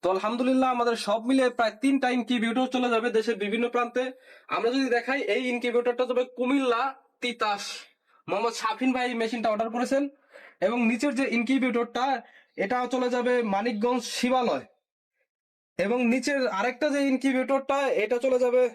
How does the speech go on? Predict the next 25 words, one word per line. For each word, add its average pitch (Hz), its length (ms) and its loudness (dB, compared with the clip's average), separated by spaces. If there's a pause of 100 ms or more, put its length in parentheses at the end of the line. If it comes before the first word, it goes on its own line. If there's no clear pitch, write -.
(220)
চাঁদপুর, 214 380 0
ফরিদগঞ্জ। 247 540 0 (520)
মোহাম্মদ 214 380 -2
পাবেল 240 320 0
ভাই 269 160 2 (120)
এই 220 80 2
মেশিনটা 226 340 0
অর্ডার 196 200 2
করেছেন। 170 360 0 (500)
তো 196 120 2
যাদের 220 340 2 (200)
এই 226 80 0
ধরনের 240 340 0 (100)
ইনকিউবেটর 233 540 0
প্রয়োজন, 226 400 2
শুধুমাত্র 240 420 0 (200)
এই 247 160 0
ইনকিউবেটর 247 460 0
গুলাই 254 200 4
না, 233 180 2
যদি 226 320 0
কারো 214 260 -2
ককশিট 226 420 -2
বডির 233 180 0
অটোমেটিক 214 500 -2